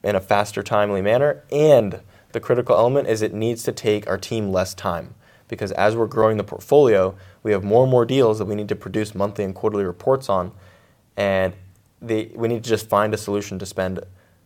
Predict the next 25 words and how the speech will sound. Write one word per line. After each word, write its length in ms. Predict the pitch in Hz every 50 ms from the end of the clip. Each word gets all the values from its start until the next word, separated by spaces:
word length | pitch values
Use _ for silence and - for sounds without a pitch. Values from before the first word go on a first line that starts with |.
| _ _ _
less 260 | - 110 107 104 107
time 180 | - 113 101 95
and 100 | 95 92
be 80 | 95
more 200 | 101 101 101 98
efficient 400 | 95 95 - 110 107 - - 95
with 100 | 95 95
our 100 | 92 85
time 320 | 90 - - 95 92 90 90
to 60 | -
produce 360 | 87 101 90 95 95 92 - -
these 180 | 95 87 90
reports. 320 | 85 - - 82 80 - - -
Otherwise, 500 | 139 147 120 107 101 98 101 98 - - - _ _ _ _ _ _ _ _ _ -
we're 100 | 110 113
gonna 100 | 117 113
drive 200 | 117 110 107 104
ourselves 300 | 104 107 104 101 98 -
crazy 440 | - 104 101 98 95 98 95 95 95 - - -
or 100 | 104 104
have 120 | 104 104
to 80 | 104 95
hire 280 | 95 95 92 92 92
more 160 | 90 90 85
people. 440 | 82 - 85 85 - - 65 - -